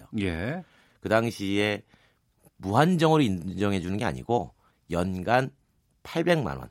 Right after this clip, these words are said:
Speaker 1: 음.
Speaker 2: 그리고 비용까지 다 하면 천만 원까지만 인정해 줄게.
Speaker 1: 네네.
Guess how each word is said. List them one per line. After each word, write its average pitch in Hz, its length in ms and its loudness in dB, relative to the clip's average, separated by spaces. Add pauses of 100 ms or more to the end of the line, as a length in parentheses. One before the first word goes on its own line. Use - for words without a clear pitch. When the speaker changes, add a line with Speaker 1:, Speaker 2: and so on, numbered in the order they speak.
(140)
Speaker 1:
음. 90 440 -2
Speaker 2:
그리고 98 200 -2
비용까지 107 520 0
다 82 140 -6
하면 113 340 -4
천만 170 320 -4
원까지만 113 380 0
인정해 71 300 -8
줄게. 73 460 -12
Speaker 1:
네네. 87 460 2